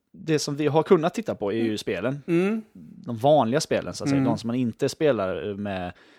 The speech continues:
Speaker 1: Eh, som skjuts in i ögonen med, av en stor hjälm.
Speaker 2: Mm. Ska vi, ska, ska,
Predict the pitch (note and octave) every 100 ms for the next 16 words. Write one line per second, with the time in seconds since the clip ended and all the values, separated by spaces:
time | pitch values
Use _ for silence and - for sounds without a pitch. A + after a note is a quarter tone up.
0 | _ - G2+ G2+ G2 F#2 F#2 F#2 A1 -
1 | - - - - - - - - A#2 G#2
2 | - C#3 G2+ - A#2+ G2 G#2 G#2+ A#2+ G#2
3 | F#2+ F2+ F2+ - - - A#2 A2 G2 -
4 | G2+ - G#2+ C3 F#2+ G2+ - _ - D3+
5 | D3 D#3 - - - - - - F#3 G3
6 | G3+ - G3+ G3+ -